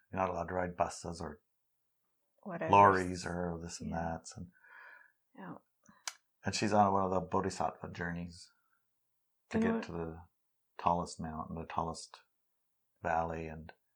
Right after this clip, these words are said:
Speaker 1: connect with oneness and
Speaker 2: And a bod-,
Speaker 1: enlightenment
Speaker 2: do you know
Speaker 1: and
Speaker 2: the difference between a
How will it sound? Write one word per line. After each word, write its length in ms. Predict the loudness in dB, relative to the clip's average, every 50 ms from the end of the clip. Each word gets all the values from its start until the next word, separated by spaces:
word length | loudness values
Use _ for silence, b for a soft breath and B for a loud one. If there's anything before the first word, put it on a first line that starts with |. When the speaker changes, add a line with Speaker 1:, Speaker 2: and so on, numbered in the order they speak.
| _ _ _ _ -8
Speaker 1:
connect 320 | -6 -4 -4 -4 -4 -6
with 220 | -8 -8 -6 -4
oneness 500 | -4 -2 -2 -2 -4 -6 -8 -8 -10 -12
and 280 | -12 -12 -12 -12 -14 -18 -20 _ _ _ _ _ _ _ _ _ _ _
Speaker 2:
And 100 | -4 0
a 40 | 2
bod-, 100 | 2 2 2 2 0 0 0
Speaker 1:
enlightenment 200 | -4 -6 -4 -2
Speaker 2:
do 60 | -2
you 40 | 0
know 100 | 0 0
Speaker 1:
and 80 | 0 0
Speaker 2:
the 80 | -2 -4
difference 440 | -2 -4 -4 -4 -4 -4 -4 -4
between 340 | -6 -8 -6 -6 -6 -6 -4
a 140 | -6 -8